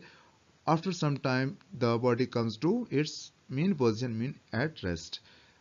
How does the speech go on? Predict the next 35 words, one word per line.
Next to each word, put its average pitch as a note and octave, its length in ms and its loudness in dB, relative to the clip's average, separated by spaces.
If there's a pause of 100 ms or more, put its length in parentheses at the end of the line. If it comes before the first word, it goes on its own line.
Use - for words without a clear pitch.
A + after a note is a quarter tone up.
ओके, C#3 180 2
नेक्स्ट E3 440 0
है F3+ 260 8
what E3+ 320 4
should E3 360 2
be F3 40 8
the D#3+ 120 6
length D3+ 320 2 (140)
of B2+ 320 0
simple D#3 400 2
pendulum C3 460 0
to C3 60 4
have B2+ 460 0
its - 200 -8
frequency D3 580 2 (420)
equal F#3+ 340 8
to E3+ 140 0
its D#3 280 2
time A#2+ 340 -2
period। G#2 240 2 (400)
ये B2+ 80 2
इंपॉर्टेंट D3+ 400 0
क्वेश्चन F#3+ 340 6
है, F#3 220 2
ये D#3+ 80 2
आपने B2+ 560 0
खुद D#3 180 -2
से F3+ 120 -2
सॉल्व F3 260 2
करना E3 300 2
है F#3 160 0
कि F3 180 0
वो D3+ 220 2
कौन D#3 340 0
सी G3 320 0